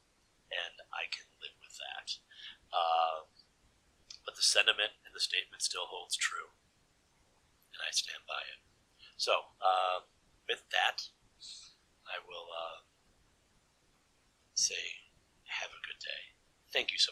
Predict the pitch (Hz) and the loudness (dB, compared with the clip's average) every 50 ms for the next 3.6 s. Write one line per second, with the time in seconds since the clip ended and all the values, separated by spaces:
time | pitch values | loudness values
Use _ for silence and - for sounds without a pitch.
0 | - - 76 - - - - - - - - - - - - _ - - - - | 2 -6 -2 0 0 0 0 -4 -10 -12 -12 -12 -12 -14 -18 _ -20 -20 -20 -20
1 | _ _ - 76 76 73 73 73 - - _ _ _ _ _ _ - - - 80 | _ _ -10 -8 -6 -6 -8 -10 -12 -16 _ _ _ _ _ _ -6 -6 -6 -8
2 | 78 76 78 95 143 - - _ _ _ _ - - - _ _ _ - 98 95 | -8 -4 -2 -2 -4 -4 -6 _ _ _ _ -20 -20 -20 _ _ _ -6 -4 -4
3 | - - 92 87 87 87 87 87 87 85 - | -4 -6 -6 -4 -4 -4 -4 -6 -8 -10 -14